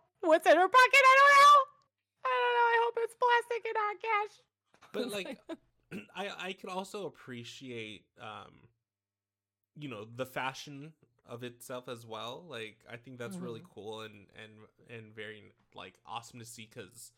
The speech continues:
Speaker 2: my, my thoughts also go towards, like, set design and how well everything ties together.
Speaker 1: Mm-hmm.
Speaker 2: So I could still appreciate it,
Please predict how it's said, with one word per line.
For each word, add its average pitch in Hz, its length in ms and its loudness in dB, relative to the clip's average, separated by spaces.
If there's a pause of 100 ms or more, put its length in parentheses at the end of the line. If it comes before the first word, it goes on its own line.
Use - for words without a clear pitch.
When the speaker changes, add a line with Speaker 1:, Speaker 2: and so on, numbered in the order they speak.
(800)
Speaker 2:
my, 113 580 -10
my 117 140 -12
thoughts 113 340 -16
also 107 380 -18
go 104 320 -16
towards, 101 300 -20
like, 104 140 -18
set 117 220 -16
design 98 500 -18 (560)
and 104 720 -18 (280)
how 135 240 -8
well 113 280 -10
everything 117 380 -14
ties 107 280 -16
together. 110 640 -16 (840)
Speaker 1:
Mm-hmm. 165 420 -16 (800)
Speaker 2:
So 160 140 -8
I 151 140 -6
could 180 160 -10
still 240 200 -4
appreciate 120 840 -12
it, 98 220 -20